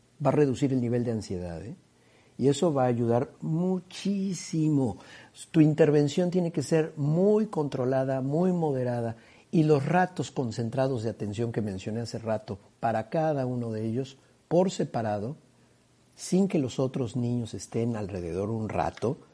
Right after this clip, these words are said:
no tiene que ser diario, puede ser una vez a la semana. Todo depende de las condiciones y depende de las edades también de los hijos.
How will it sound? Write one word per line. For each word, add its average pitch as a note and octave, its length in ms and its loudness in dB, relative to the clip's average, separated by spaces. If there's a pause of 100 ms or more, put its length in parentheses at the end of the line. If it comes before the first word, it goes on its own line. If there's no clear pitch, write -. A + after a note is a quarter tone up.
(640)
no G#3 280 6
tiene G#3 280 2
que D3+ 120 -2
ser D#3+ 200 2
diario, C#3 520 0
puede F3 180 4
ser F#3 160 -2
una G3+ 140 2
vez G3+ 180 0
a G3+ 40 2
la F3 100 0
semana. B2+ 580 -2 (480)
Todo A3 260 10
depende F#3+ 400 6
de F#3 80 4
las D#3+ 200 0
condiciones D3 560 -2
y D#3 40 -8
depende C#3+ 380 -8
de D#3+ 80 -8
las B2+ 180 -10
edades D3 480 -6
también A#2 280 -4
de A#2+ 80 -2
los G#2+ 200 -4
hijos. F#2+ 380 -8